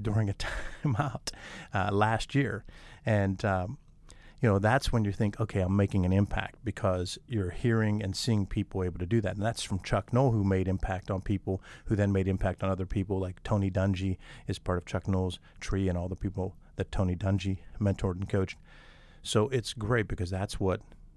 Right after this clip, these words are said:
a big part of life is, is giving back and teaching others and, and seeing them grow. And so on my episode is that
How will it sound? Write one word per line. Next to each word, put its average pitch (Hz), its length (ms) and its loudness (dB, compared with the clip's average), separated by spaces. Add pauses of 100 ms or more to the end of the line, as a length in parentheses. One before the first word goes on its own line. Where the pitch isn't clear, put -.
(220)
a 101 80 -2
big 101 280 0
part 92 160 2
of 87 100 -2
life 101 360 2
is, 92 380 -4
is 90 340 -6 (640)
giving 98 320 0
back 98 320 -4
and 90 120 -4
teaching 101 360 0
others 98 340 0
and, 95 140 -2 (420)
and 92 160 -2
seeing 98 380 2
them 98 340 2
grow. 92 560 0 (240)
And 101 320 -2 (300)
so - 160 -2
on 98 120 2
my 98 400 0 (480)
episode 98 600 0 (460)
is 98 180 4
that 98 200 6